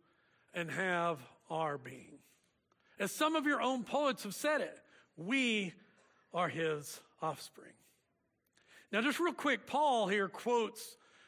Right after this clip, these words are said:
from a Cretan, Isle of Crete, a Cretan poet and philosopher named Epimenides. Epimenides is actually the one who came up with this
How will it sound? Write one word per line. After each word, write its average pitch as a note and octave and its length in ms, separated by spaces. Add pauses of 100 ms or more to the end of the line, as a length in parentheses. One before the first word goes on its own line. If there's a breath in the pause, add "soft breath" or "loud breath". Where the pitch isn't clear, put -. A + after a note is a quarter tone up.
(140 loud breath)
from G#3 240
a F3+ 80 (160)
Cretan, F3+ 640 (280)
Isle A3 280
of G#3+ 100
Crete, G3+ 340
a F#3 100
Cretan A3+ 480
poet G3+ 480
and E3 120
philosopher F3+ 520
named E3+ 240
Epimenides. F#3 800 (540 soft breath)
Epimenides C4 600
is G3+ 120
actually A#3 300
the G#3 80
one A3 200
who F#3+ 120
came A3+ 280
up B3 220
with E3+ 100
this F#3 260